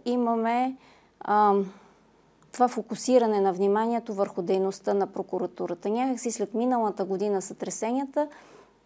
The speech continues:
изглеждаха нещата, някак си са се успокоили, хубав, лош, Борислав Сарафов, нещата като че ли с него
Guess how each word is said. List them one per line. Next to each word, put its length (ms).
изглеждаха 560
нещата, 480
някак 320
си 120
са 140
се 180
успокоили, 720
хубав, 500
лош, 360
Борислав 480
Сарафов, 540
нещата 360
като 240
че 160
ли 100
с 200
него 340